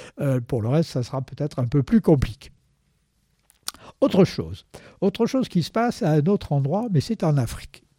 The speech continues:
Et il s'est passé ces derniers jours quelque chose de tout à fait intéressant concernant les relations entre l'A E S, donc je le rappelle, le Mali, le Burkina Faso et le Niger, et la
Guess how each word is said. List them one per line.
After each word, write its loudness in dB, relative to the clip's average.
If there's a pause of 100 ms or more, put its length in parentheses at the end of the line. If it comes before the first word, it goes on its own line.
(480)
Et 0
il 2
s'est -4
passé 0
ces 0
derniers 2
jours -2
quelque -6
chose -2
de -18
tout -4
à 0
fait 0
intéressant -2
concernant -4
les -2
relations -2
entre -4
l'A 0
E 0
S, -4 (180)
donc -10
je -16
le -14
rappelle, -2 (220)
le -6
Mali, 2 (320)
le -4
Burkina -6
Faso -4
et -4
le -2
Niger, -6 (100)
et 0
la -6